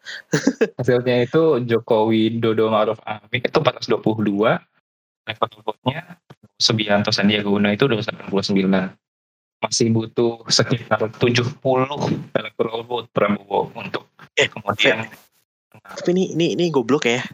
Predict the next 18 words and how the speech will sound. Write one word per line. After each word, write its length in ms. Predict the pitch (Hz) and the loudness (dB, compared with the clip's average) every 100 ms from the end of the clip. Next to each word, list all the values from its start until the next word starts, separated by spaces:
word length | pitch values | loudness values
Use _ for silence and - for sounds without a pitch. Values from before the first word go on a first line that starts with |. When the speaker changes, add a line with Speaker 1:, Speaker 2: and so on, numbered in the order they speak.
| _ _ _ _ _ _ - - _ - | _ _ _ _ _ _ -18 -18 _ -4
Speaker 1:
Gue 120 | 185 | 0
kan 180 | 214 208 - | 0 -2 -6
ngelihat 400 | 131 127 120 120 _ - | -2 2 2 0 _ -4
angkanya 480 | 117 113 123 165 170 | 0 0 2 0 -2
empat 320 | - 120 117 | -2 0 0
ratus 160 | 120 | -2
dua 160 | - 110 | 0 0
puluh 160 | 113 113 | 0 0
dua 240 | 117 113 | 2 2
sama 160 | 113 110 | 0 -2
dua 240 | 113 113 | 0 0
delapan 240 | 117 113 | 0 0
sembilan 260 | 120 - 113 175 | -2 -2 0 0
tuh 80 | |
jauh 320 | 135 113 135 135 | 0 0 2 0
ya, 80 | |
Fe 240 | 127 | 0
ya. 20 | 135 | -2